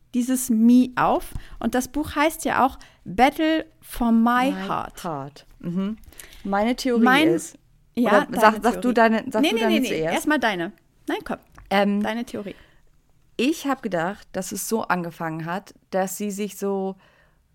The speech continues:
Speaker 2: so erotische Szenen, aber aus der Ich-Perspektive aufgeschrieben hat und dann irgendwann so viele hatte, dass sie sich gedacht hat, "Komm, das könnte ich doch jetzt zu einem Roman machen. Ich muss jetzt nur immer das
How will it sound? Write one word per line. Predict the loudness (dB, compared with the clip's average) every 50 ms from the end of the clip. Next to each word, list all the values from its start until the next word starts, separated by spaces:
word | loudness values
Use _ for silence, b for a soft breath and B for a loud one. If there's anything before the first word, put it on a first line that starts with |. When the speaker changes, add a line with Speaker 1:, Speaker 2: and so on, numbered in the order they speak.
| -20 -20 _ _ _
Speaker 2:
so | -8 -6 -6 -4 -4 -4 -4 -4 -4
erotische | -2 -4 -2 0 0 0 0 0 -2 -4 -4 -4
Szenen, | -6 -6 -6 -8 -4 0 0 2 2 4 4 4 2 2 0 -6 -10 -14 _ _ _ _ _ 2
aber | 4 4 2 0
aus | 0 -2
der | -4 -4
Ich-Perspektive | -4 -6 -4 -4 -4 -4 -4 -4 -10 -8 -8 -6 -4 -4 -4 -4
aufgeschrieben | -4 -4 -4 -8 -12 -14 -12 -10 -8 -6 -6 -6 -6
hat | -4 -4 -4 -4 -6 -8 -14 b b b b b b b b b b b _
und | -2 0 2
dann | 2 2 2
irgendwann | 2 2 2 2 2 2
so | 0 -2
viele | -2 -2 -2 0 0 0 -2
hatte, | -4 -4 -2 -2 0 0 0 -2 -4 -8 -12 b b b b b b _
dass | -4 -2 -2
sie | -2 -2
sich | -4 -4 -4 -6
gedacht | -4 -4 -4 -4 -4 -6 -12
hat, | -14 -14 -4
"Komm, | 0 2 4 4 4 2 0 -2 -8 b b b b b b b
das | -8 -8 -8 -4
könnte | -2 0 0 0 0 -2
ich | -4 -4
doch | -4 -4 -4
jetzt | -2 -2 -4 -4 -6 -10 -12 -12 -10
zu | -8 -4
einem | -2 -2 -2 -2 -4
Roman | -4 -4 -2 0 2 2 4 4 4 2 2
machen. | 0 0 -2 -2 0 0 0 0
Ich | -2 -4 -2 -2
muss | -2 0
jetzt | -2 -4 -6 -2 0
nur | 2 2 2 2 0 -2 -2
immer | 0 0 2 2 2 0 -4 -10 _ _ _
das | -4 -4 -4 -4 -8 -10